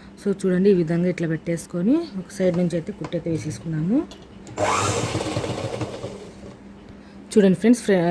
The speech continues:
ఇట్లా, ఇట్లా మొత్తం అయితే ఇట్లా ఫ్లవర్ మాదిరిగా ఇలా పెట్టేసుకొని కుట్-, దీని చుట్టూరు అయితే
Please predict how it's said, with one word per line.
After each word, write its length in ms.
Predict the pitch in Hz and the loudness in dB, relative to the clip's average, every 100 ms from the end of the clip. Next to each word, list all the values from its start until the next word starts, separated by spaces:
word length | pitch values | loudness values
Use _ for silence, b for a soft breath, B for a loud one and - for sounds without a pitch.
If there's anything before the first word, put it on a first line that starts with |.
| 175 | 2
ఇట్లా, 180 | 175 175 165 165 - | 2 2 4 2 -2
ఇట్లా 160 | 180 190 170 | -2 0 0
మొత్తం 220 | 170 196 185 | 0 0 -2
అయితే 120 | - | 0
ఇట్లా 120 | 202 202 | -2 0
ఫ్లవర్ 240 | 202 180 180 | 4 6 6
మాదిరిగా 240 | 180 180 185 | 6 4 4
ఇలా 80 | 160 | 4
పెట్టేసుకొని 440 | 165 180 - 190 285 214 | 2 -2 -2 -2 0 0
కుట్-, 180 | 202 180 | -4 2
దీని 140 | 185 180 | 2 2
చుట్టూరు 220 | - 180 | 0 0
అయితే 100 | 180 | 2